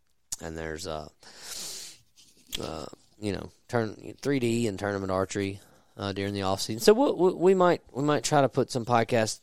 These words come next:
uh, together. But our, our season typically we start, we start recording podcast again around Labor Day. Things s-, really start to tick up at that point. People are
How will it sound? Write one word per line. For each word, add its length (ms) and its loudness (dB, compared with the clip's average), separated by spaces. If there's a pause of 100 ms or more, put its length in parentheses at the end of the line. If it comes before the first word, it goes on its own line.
uh, 160 2
together. 480 2
But 180 0
our, 260 2
our 140 2
season 460 -2
typically 560 -4
we 100 -8
start, 340 -4 (460)
we 60 -20
start 220 2
recording 420 -4
podcast 560 0
again 260 -6
around 320 -2
Labor 280 -2
Day. 360 0 (460)
Things 360 -4 (200)
s-, 120 -4
really 220 2
start 240 2
to 80 -12
tick 260 -2
up 200 2
at 80 -8
that 240 0
point. 340 -4
People 300 -6
are 100 -6